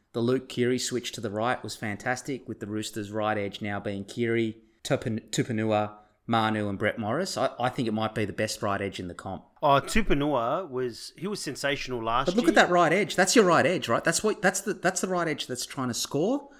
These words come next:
Speaker 1: and the right edge that's trying to defend. Keary, Tupanua, Manu and Brett Morris.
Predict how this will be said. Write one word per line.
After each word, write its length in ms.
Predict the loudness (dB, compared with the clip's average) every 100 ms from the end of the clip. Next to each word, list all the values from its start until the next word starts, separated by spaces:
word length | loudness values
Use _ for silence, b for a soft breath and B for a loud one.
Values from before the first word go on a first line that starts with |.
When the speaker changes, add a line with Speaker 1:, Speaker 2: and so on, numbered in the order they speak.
| B
Speaker 1:
and 120 | -6
the 60 | -2
right 240 | 0 0
edge 180 | 0 -2
that's 180 | -8 -8
trying 260 | -4 -2 0
to 60 |
defend. 480 | -2 -4 -2 -4 -6 b b _
Keary, 440 | 6 8 8 2 -2 2
Tupanua, 640 | 6 8 8 4 4 2
Manu 440 | 2 2 4 2 0
and 140 | 0
Brett 180 | 2 0
Morris. 440 | 0 -2 -2 -8